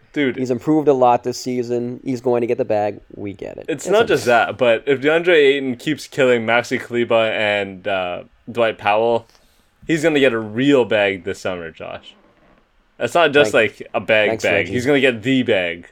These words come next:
Speaker 1: this summer.
Speaker 2: Like he wasn't going to anyway. Thanks, Reggie. Appreciate that.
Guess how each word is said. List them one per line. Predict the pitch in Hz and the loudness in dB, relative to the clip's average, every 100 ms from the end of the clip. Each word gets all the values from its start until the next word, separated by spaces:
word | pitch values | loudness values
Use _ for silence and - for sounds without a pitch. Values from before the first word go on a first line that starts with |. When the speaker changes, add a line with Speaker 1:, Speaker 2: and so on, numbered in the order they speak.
| - | -16
Speaker 1:
this | 95 | -16
summer. | - 87 82 - _ _ _ - | -12 -14 -14 -18 _ _ _ -12
Speaker 2:
Like | 104 | -12
he | 104 | -6
wasn't | 107 110 110 | -2 -2 -2
going | 110 107 | -4 -4
to | 113 104 | -6 -4
anyway. | 98 95 | -4 -4
Thanks, | 113 113 | -4 -6
Reggie. | 104 95 98 92 _ - | -8 -8 -12 -18 _ -14
Appreciate | 120 101 92 95 | -12 -10 -10 -8
that. | 92 | -10